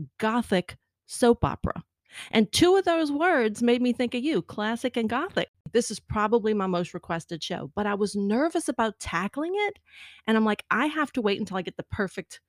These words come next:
co-host." And then you came along. And I was correct because you have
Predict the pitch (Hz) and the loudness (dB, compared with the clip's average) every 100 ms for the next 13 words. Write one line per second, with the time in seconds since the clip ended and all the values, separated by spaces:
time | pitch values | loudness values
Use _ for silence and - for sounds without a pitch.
0 | _ _ - 226 170 165 160 - - - | _ _ -4 0 0 0 -4 -10 -20 -20
1 | - _ 208 196 190 196 196 - 196 - | -20 _ -2 2 4 4 2 0 -6 -10
2 | - 170 - _ _ 196 196 233 - 277 | -10 -12 -14 _ _ -2 0 -2 -4 -2
3 | 302 - - 180 214 202 285 202 | -2 -4 -12 -6 -4 -2 -2 -4